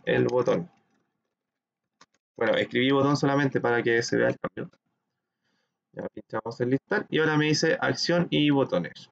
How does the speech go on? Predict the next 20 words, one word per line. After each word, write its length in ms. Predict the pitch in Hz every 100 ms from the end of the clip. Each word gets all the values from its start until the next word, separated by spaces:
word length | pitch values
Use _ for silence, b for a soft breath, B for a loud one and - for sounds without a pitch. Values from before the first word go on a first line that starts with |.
| _
Aquí 260 | 131 127 147
vamos 240 | 156 156
a 40 | 143
poner 220 | 139 143
los 120 | 139
botoncitos. 640 | 131 131 131 - - - _ _ _ _ _ _ _ _ _ _ _ _ _ _ _ _ _ _ _ _ _ _ _
Entonces, 880 | 143 - 104 - - 165 - - - _
vamos 440 | 113 113 117 117
al 80 | 117
H 180 | 117 -
T 80 | 120
M 140 | 120
L 120 | 131
nuevamente, 680 | 131 143 165 175 - 196 - _
vamos 420 | 113 110 113 -
a 40 | -
hacer 180 | 123 123
un 80 |
espacio 340 | 127 - 156 175
aquí. 300 | 175 208